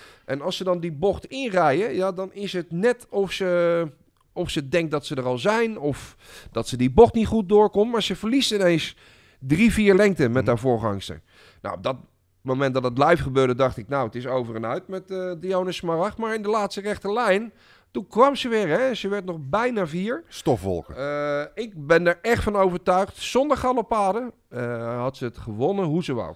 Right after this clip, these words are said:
Speaker 2: We gaan, eh, eh, Melby's, eh, over Dionne Smaragd, eh, noteren met een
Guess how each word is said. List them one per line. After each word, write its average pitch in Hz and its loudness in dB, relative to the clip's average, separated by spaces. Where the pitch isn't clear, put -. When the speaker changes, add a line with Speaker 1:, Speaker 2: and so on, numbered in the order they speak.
Speaker 2:
We 104 -8
gaan, 113 0
eh, 107 2
eh, 107 -2
Melby's, 101 -4
eh, 98 -6
over 95 -8
Dionne 110 0
Smaragd, 113 -4
eh, 85 -20
noteren 180 2
met 123 -6
een 120 -4